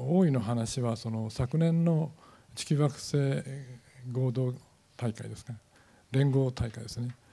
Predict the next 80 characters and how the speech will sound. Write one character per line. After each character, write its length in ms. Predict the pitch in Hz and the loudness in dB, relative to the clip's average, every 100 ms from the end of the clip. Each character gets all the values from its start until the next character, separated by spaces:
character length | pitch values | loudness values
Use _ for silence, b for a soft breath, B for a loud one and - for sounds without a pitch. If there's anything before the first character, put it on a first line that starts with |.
| B B | B B
そ 140 | - 151 | -6 4
こ 100 | 196 | 6
で 80 | 175 | 8
発 200 | 151 147 | 4 0
表 120 | 151 135 | -2 -2
し 80 | - | -2
た 100 | 127 | -6
話 480 | 120 110 107 113 110 113 - | -4 -4 -6 -10 -12 -14 -10
な 60 | |
わ 80 | 104 | -10
け 120 | 104 | -8
で、 220 | 107 107 107 B B B | -6 -6 -8 B B B
そ 120 | - 151 | -6 0
こ 100 | 175 | 4
で 120 | 175 | 4
扱 300 | 160 - 170 | 2 0 -2
っ 40 | |
て 220 | 160 - | -2 -2
る 100 | 165 | 2
の 140 | 156 139 | 2 2
が 180 | 151 123 | 2 2
日 140 | 123 | 4
本 140 | 147 | 2
海 220 | 143 143 127 | 2 -2 -2
津 180 | - | -4
波 340 | 135 135 135 127 | -2 0 0 -2
断 220 | 123 123 | 0 0
層 180 | 120 131 | 0 0
モ 140 | 120 | 0
デ 120 | 117 104 | 0 -2
ル 120 | 104 | -4
で 60 | |
あ 40 | 98 | -10
る 60 | |
わ 60 | 104 - | -14 -16
け 80 | - | -20
で 60 | |
す。 200 | - - - B B B B B | -20 -20 -20 B B B B B
そ 160 | - 156 | -4 2
れ 100 | 156 | 4
で、 300 | 156 156 160 147 | 6 4 4 0
え 100 | 131 | -6
っ 20 | |
と、 560 | - 135 131 127 131 131 - b b b | -2 0 2 2 0 -4 -12 b b b
そ 160 | - 170 | 0 4
の 120 | 190 | 6
後、 360 | 185 143 113 - | 6 2 -2 -4
も 200 | 151 151 | -4 -2
う 20 | |
ち 80 | 147 | 0
ょ 20 | |
っ 20 | |
と 100 | 123 | -2
特 260 | 113 120 - | -2 -6 -8
定 360 | - 160 151 143 | 2 4 4 0
し 160 | - | -4
て 80 | 143 | -4
で 80 | 110 | -4
す 100 | - | -4
ね、 240 | 117 117 - - | -6 -6 -12 -10
あ 60 | |
の、 80 | 120 - | -10 -8
個 120 | - 147 | -4 0
別 260 | 160 160 | 0 2
の 80 | 156 | 0
断 240 | 147 143 | 2 -2
層 240 | 123 143 139 | -2 -4 -2
の 260 | 139 143 - B B B | 0 -2 -4 B B B
話 360 | - 131 113 139 | -6 -4 -2 -2
を 120 | 107 | -4
し 100 | - | -6
て 160 | - | -2
は 160 | 147 117 | 0 0
い 140 | 110 | -2
ま 120 | 113 117 | -4 -4
す 120 | - | -6
け 80 | 120 | -6
れ 100 | 110 | -6
ど 100 | 110 | -6
も、 280 | 120 113 | -4 -4